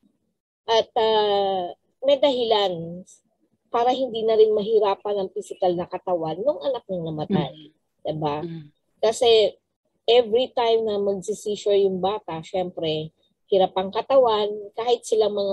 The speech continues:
Speaker 1: magulang, talagang malaki ang ginagastos.
Speaker 2: Mhm.
Speaker 1: So,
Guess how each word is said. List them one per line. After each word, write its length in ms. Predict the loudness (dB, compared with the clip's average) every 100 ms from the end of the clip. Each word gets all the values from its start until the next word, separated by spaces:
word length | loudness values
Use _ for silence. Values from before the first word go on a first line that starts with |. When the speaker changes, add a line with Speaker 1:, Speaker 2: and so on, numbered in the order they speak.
| -2
Speaker 1:
magulang, 640 | -2 -2 -2 -2 -2 -8 -14 _ _ _
talagang 400 | -2 0 0 0
malaki 320 | 0 0 2
ang 160 | 0 0
ginagastos. 1200 | 0 0 0 -2 -4 -10 -4 -4 -4 -10 -20 _ _ _ _ _ _ -12
Speaker 2:
Mhm. 320 | -10 -8 2
Speaker 1:
So, 240 | 4 4